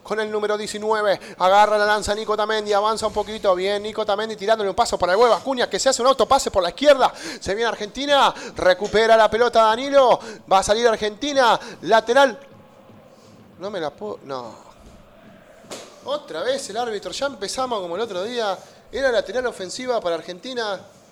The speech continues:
Cobra para el otro lado. Ahí lo vemos en pantalla de vuelta, ¿eh? La lateral en ofensiva para Argentina. Cobra lateral defensiva para Brasil.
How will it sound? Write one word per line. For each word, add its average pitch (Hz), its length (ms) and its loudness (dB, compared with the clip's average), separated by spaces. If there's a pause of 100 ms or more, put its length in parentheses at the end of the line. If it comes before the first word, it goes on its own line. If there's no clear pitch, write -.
(400)
Cobra 240 360 -2
para 165 160 -6
el 202 80 -8
otro 226 180 -8
lado. 214 420 -6 (1800)
Ahí 226 120 -2
lo 208 120 -4
vemos 214 300 -6
en 156 60 -10
pantalla 185 440 -8
de 170 40 -4
vuelta, 202 400 -4
¿eh? 247 80 -6
La 226 120 -6
lateral 185 340 -6
en 190 80 -10
ofensiva 208 420 -10
para 165 140 -8
Argentina. 196 580 -10 (520)
Cobra 233 280 -2
lateral 180 380 -6
defensiva 190 540 -8
para 147 160 -6
Brasil. 226 440 -10